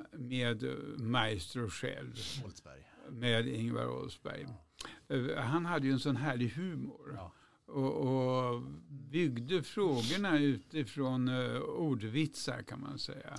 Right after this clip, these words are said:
Speaker 2: I högsta grad, ja.
Speaker 1: Eh, och jag kommer ju ihåg faktiskt, eh, när jag hittade hem till Birmingham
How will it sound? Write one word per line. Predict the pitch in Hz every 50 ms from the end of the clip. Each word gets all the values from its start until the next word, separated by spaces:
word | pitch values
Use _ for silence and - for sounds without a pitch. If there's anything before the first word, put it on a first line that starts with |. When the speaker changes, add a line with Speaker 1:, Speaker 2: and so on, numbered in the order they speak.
| - - -
Speaker 2:
I | - 78
högsta | - - - - - 82
grad, | 95 110 98 - -
ja. | - 87 73 76
Speaker 1:
Eh, | 76 71 69 69 67 67 67 69 71 69 71 73 73 80 80 87 92 95 - - - - - -
och | 156 139
jag | 139 135 135 135 143 139 120
kommer | - 139 143 147 151
ju | 156
ihåg | 156 156 143 139 151 165 180 180 175 160 147 135 120 120 123 104 95 - _ _ _ _ _ _ _ _
faktiskt, | - 131 127 - - - - 147 143 135 117 104 - - - - - - - - _ _ _ -
eh, | 139 131 127 123 120 123 123 120 120 120 120 117 117 117 117 113 113 127 139 147 147 139 139 156 156 -
när | 127 127 131 127 123
jag | 120 120 113 113
hittade | 117 131 139 127 - 127 120 117 113
hem | 113 123 120 113
till | 95 131 123
Birmingham | 107 101 98 107 123 131 139 143 147 143 139 127 117 110 117 117 120 - - 123 120 107